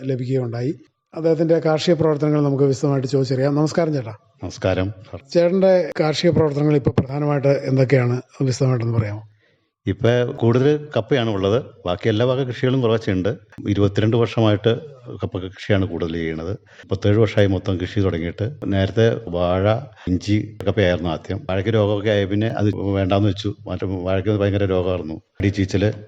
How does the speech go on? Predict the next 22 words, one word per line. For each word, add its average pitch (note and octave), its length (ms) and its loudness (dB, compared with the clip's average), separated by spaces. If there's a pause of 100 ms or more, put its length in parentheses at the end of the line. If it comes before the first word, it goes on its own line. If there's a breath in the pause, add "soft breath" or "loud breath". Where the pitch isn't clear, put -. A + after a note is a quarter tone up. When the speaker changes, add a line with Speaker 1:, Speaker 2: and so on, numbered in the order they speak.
(100)
Speaker 2:
പോള F2+ 200 0
രോഗം F#2+ 320 2 (300)
ഒക്കെ. F#2+ 140 -2
അത് F#2+ 240 2
കണ്ട് F#2+ 180 0
പിന്നെ G2 180 0
അത്, G#2 140 2
അത് G#2 120 0
വേണ്ടാന്ന് G2+ 340 4
വെച്ചിട്ടാണ് G#2 480 0 (400 loud breath)
ഈ G#2 60 6
വ-, G2+ 200 4 (120)
കപ്പയിലേക്ക് G2+ 360 2
കൂടുതൽ F#2 300 -2
ശ്രദ്ധിക്കാൻ F2 320 -4
തുടങ്ങിയത്. E2 380 -4 (600 soft breath)
അങ്ങനെ G2 280 -2 (320)
ഇരുപത്തിരണ്ട് G#2 440 -2
വർഷം G#2+ 160 -6
കപ്പ G2 240 -6
കൃഷി G2+ 180 -4
ചെയ്തിട്ട് G2+ 440 -2